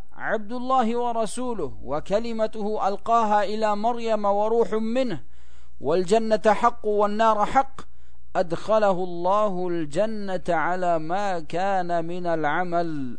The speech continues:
أخرجاه. Ubadah bin Samit radhiyallahu anhu, Nabi sallallahu alaihi wasallam dan riwayat qilib etanlarki,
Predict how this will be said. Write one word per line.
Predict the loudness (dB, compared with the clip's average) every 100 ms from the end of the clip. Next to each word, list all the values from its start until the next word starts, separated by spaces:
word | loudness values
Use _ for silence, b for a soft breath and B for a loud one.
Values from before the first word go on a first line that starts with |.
| -4
أخرجاه. | -4 -2 -2 0 -2 -2 -6 -6 -6 -6 -6 -6 -6 -6 -6 -4 -4 -4 -4 -4 -4 -4 -4 -4 -4 -4 -4 -4 b b b b b b b b b -4 2
Ubadah | 6 8 8
bin | 4 -2
Samit | 0 2 0
radhiyallahu | 0 0 0 0 0 0
anhu, | 0 0 -2 -4 -6 -6 -4
Nabi | -4 -4
sallallahu | -4 -2 0 2 2 2
alaihi | 0 0 0
wasallam | -2 -2 -2 -2 -2 -4 -4
dan | -4 -4
riwayat | -4 -2 -2 -2
qilib | -6 -6 -6
etanlarki, | -4 -4 -4 -6 -6 -6